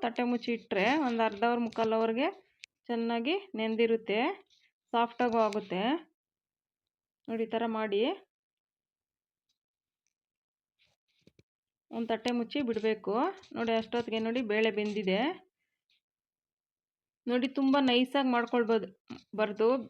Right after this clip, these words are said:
ಬೇಳೆ, ಸ್ವಲ್ಪ ಈ ಥರ ಗಟ್ಟಿ ಇರಬೇಕು. ತುಂಬ ನೈಸಾಯಿತು ಅಂದರೆ ನಾವು ಬೇಳೆ ಎಲ್ಲ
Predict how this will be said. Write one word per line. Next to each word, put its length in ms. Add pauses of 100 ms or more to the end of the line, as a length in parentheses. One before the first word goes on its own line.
(200)
ಬೇಳೆ, 220 (1040)
ಸ್ವಲ್ಪ 280 (1300)
ಈ 100
ಥರ 80 (160)
ಗಟ್ಟಿ 280
ಇರಬೇಕು. 360 (580)
ತುಂಬ 180 (140)
ನೈಸಾಯಿತು 540
ಅಂದರೆ 220 (540)
ನಾವು 200
ಬೇಳೆ 260
ಎಲ್ಲ 140